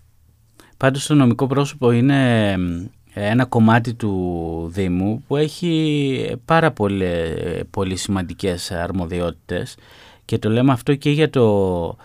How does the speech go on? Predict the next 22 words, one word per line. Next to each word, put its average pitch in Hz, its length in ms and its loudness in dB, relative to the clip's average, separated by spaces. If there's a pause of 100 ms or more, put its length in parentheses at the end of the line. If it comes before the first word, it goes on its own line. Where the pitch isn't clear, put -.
(360)
ε, 90 560 -4
κομμάτι 104 380 0
που 110 100 -2
έχει 98 120 -2
να 107 120 0
κάνει 104 200 0
με 101 120 2
τον, 95 260 -2
ε, 85 680 -6
αθλητισμό, 95 760 -4 (720)
ε, 92 680 -2 (120)
αλλά 107 200 0
και 139 200 0
για 151 220 2
το, 113 160 2 (1200)
ε, 90 380 -8 (100)
καπί, 104 580 -2 (100)
το 123 120 -2
κημητήριο 104 720 0
και 139 200 0
άλλα 123 220 6
πολλά. 90 400 0